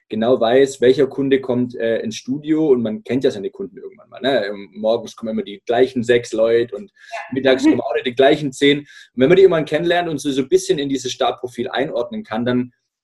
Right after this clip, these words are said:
Speaker 1: glaube ich, kann das super gut helfen, genau zu wissen, bei wem erzähle ich jetzt ein bisschen mehr, ne, bei so einem Wähler, oder bei wem lasse ich's lieber weg oder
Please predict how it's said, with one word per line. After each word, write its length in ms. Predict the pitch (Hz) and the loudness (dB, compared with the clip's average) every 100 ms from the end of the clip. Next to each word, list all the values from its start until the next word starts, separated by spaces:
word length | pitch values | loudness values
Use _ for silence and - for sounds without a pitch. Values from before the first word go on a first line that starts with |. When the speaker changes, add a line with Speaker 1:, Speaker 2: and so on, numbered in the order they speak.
| _ - | _ 0
Speaker 1:
glaube 160 | 147 | 2
ich, 80 | 185 | 2
kann 120 | 170 | 0
das 120 | 143 | -2
super 240 | - 196 185 | -4 4 4
gut 180 | 165 147 | 4 0
helfen, 380 | 156 190 147 | 2 2 2
genau 220 | 135 135 165 | 2 2 0
zu 180 | - | -4
wissen, 400 | 143 160 180 170 _ - | -4 -4 -6 -10 _ 2
bei 220 | 131 123 | 4 6
wem 240 | 147 208 202 | 6 4 4
erzähle 380 | 151 - 160 | -4 0 0
ich 100 | 160 | 2
jetzt 180 | 147 135 | 0 0
ein 40 | - | -2
bisschen 320 | 131 - 113 | 0 4 2
mehr, 340 | 110 139 240 - | 2 -2 -4 -4
ne, 220 | 143 131 | -4 0
bei 100 | 117 | 0
so 120 | 123 | 0
einem 140 | 113 | 0
Wähler, 360 | 120 127 165 - | 2 2 0 -2
oder 300 | 143 143 139 - _ _ - | 2 2 0 -6 _ _ 2
bei 200 | 131 123 | 2 4
wem 420 | 147 165 170 - | 2 2 -6 -8
lasse 300 | - 143 - | 2 2 2
ich's 100 | 165 | -10
lieber 260 | 151 139 123 | -6 2 4
weg 200 | 139 147 | 4 0
oder 340 | 139 139 - | 2 4 2